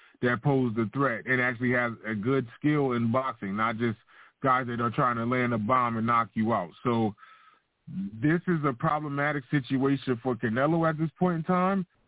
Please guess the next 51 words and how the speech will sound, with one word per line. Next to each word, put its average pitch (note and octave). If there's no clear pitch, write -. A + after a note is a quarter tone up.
I'm C#3+
wondering D3
what D3+
his D3
next C#3+
fight C#3
will C3
be, D3+
um, B2+
if C3+
he C#3
really C#3
is D3
going D3
after D3+
the C#3+
rematch D3+
clause, D#3
'cause C3+
if A2+
I C3+
was F3+
Dimitri, B2
I B2
wouldn't C3+
risk D3
going C#3
after C#3+
that. A#2+
But B2
if, A#2
if B2
it's A#2+
in D3
the C#3+
clause C#3
and A#2+
they B2
gotta B2
make B2+
it A2+
happen, B2
that C3
fight C3+
is B2+
potentially C#3
supposed B2
to B2+
go B2+
down A#2
in C3+